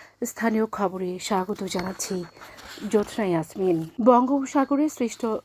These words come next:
সুস্পষ্ট লঘুচাপটি আজ সকালে আরও ঘনীভূত হয়ে নিম্নচাপে পরিণত হয়েছে। এর প্রভাবে কক্সবাজার সমুদ্র উপকূলে ঝোড়ো হাওয়া বয়ে যাচ্ছে। তিন দিন ধরে গুড়ি গুড়ি ও মাঝারি বৃষ্টিপাত অব্যাহত রয়েছে। আবহাওয়া অধিদপ্তরের আজ সকালে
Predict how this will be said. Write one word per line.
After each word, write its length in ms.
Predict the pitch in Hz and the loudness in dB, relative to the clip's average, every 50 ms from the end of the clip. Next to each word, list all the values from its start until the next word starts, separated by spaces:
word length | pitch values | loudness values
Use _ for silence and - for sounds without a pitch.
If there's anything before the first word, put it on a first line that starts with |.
| - - | -12 -8
সুস্পষ্ট 460 | - 262 240 - - - 226 226 - - 240 208 | -6 -4 -4 -4 -4 -6 -6 -6 -4 -4 -4 -4
লঘুচাপটি 480 | 190 190 190 196 - 202 180 - - 254 254 - | -4 -4 -6 -6 -6 -8 -10 -6 -2 -2 0 0
আজ 80 | 180 165 - - - - - - - - _ - - | 0 -4 -6 -12 -18 -20 -20 -20 -20 -18 _ -2 0
সকালে 340 | 247 233 233 - 247 240 254 285 - - - 202 | 2 2 2 2 2 2 2 2 0 -2 -4 -4
আরও 140 | 202 190 202 190 - | -2 -2 -2 -4 -4
ঘনীভূত 340 | - - 247 247 208 226 220 233 185 | -4 -4 -2 -2 -2 -2 -4 -4 -2
হয়ে 160 | 190 185 180 - - - | -2 -2 -2 -2 -4 -4
নিম্নচাপে 480 | 208 214 214 202 196 - 185 165 - 180 175 - | -2 -2 -2 -2 -2 -4 -6 -6 -6 -6 -4 -2
পরিণত 260 | 202 190 185 170 175 160 170 | -2 -2 -2 -2 -2 -2 -2
হয়েছে। 260 | - 165 - - 359 - - - - - - - - - _ - | -2 -2 -2 -4 -4 -6 -6 -10 -20 -20 -20 -20 -20 -4 _ 2
এর 80 | 262 269 - | 2 4 4
প্রভাবে 340 | 277 277 247 240 262 247 330 392 381 - | 4 4 4 2 0 -2 -2 -2 -2 0
কক্সবাজার 480 | 269 226 214 - - 233 220 240 233 - | -2 -2 -2 -4 -6 -4 -4 -4 -2 -2
সমুদ্র 220 | 240 208 214 208 226 214 | -4 -6 -4 -4 -4 -4
উপকূলে 280 | - 220 - - 233 269 269 - | -4 -6 -6 -2 -2 -2 -2 -4
ঝোড়ো 220 | - - 196 190 185 180 | -4 -4 -4 -4 -2 -2
হাওয়া 160 | 190 180 180 185 196 | -2 -4 -4 -4 -4
বয়ে 220 | 196 190 185 180 | -2 -2 0 0
যাচ্ছে। 300 | 185 - 165 - - 175 185 196 - - - - - - - - - - _ _ - | -2 -4 -6 -6 -6 -6 -6 -6 -10 -16 -18 -18 -16 -16 -16 -18 -20 -20 _ _ 4
তিন 120 | 277 269 277 269 | 4 6 6 4
দিন 120 | 277 269 - - | 4 2 -2 -4
ধরে 180 | 233 262 294 330 311 247 | -2 -2 0 0 0 0
গুড়ি 160 | 233 233 226 208 220 | 0 0 0 0 0
গুড়ি 160 | 226 220 226 208 | 0 0 0 0
ও 20 | 214 208 202 190 | 0 -2 -2 -4
মাঝারি 320 | 190 190 - - 220 220 214 208 - | -4 -4 -4 -2 -2 -2 -2 -2 -2
বৃষ্টিপাত 440 | 233 220 - - 247 - 254 269 - - - - 175 | -4 -4 -4 -6 -6 -4 -4 -6 -6 -4 -2 -2 -2
অব্যাহত 280 | 175 - 190 190 165 185 165 | 0 -2 -4 -6 -4 -2 -2
রয়েছে। 280 | 156 143 139 - - - - - _ _ _ - - - - - - - _ _ _ _ _ - | -2 -2 -4 -4 -6 -8 -8 -12 _ _ _ -20 -20 -20 -20 -20 -20 -20 _ _ _ _ _ 4
আবহাওয়া 380 | 220 233 233 233 233 277 285 285 | 6 6 6 4 4 4 4 4
অধিদপ্তরের 520 | 285 285 277 - 277 269 - 277 277 302 285 220 | 4 2 2 0 0 -2 -2 -2 0 2 2 0
আজ 80 | 196 - - - | -2 -2 -4 -6
সকালে 300 | 214 202 - 208 208 | -6 -6 -4 -4 -4